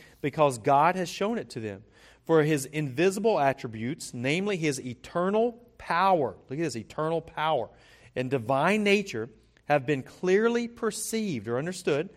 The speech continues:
"ever since the creation of the world, in the things that he has made.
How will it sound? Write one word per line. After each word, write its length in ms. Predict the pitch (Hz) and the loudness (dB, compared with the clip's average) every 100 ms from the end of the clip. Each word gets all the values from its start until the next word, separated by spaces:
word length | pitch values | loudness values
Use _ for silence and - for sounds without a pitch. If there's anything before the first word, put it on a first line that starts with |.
| - - | -16 -2
"ever 240 | 156 185 | 0 2
since 440 | 226 - 147 147 - | 0 -2 -2 -4 -6
the 120 | 160 | -8
creation 720 | - 160 127 127 123 151 165 - | -6 -2 0 0 -2 -8 -10 -10
of 80 | 143 | -4
the 100 | 175 | -2
world, 400 | 185 208 131 90 _ _ _ - | 0 0 0 -6 _ _ _ -6
in 80 | 151 | -2
the 100 | 151 | -2
things 360 | - 170 196 156 | 0 -2 0 -2
that 180 | 135 | -6
he 320 | - - 170 175 | -8 -8 -4 -2
has 200 | 160 147 | -2 -2
made. 360 | 170 202 131 | -4 -4 -8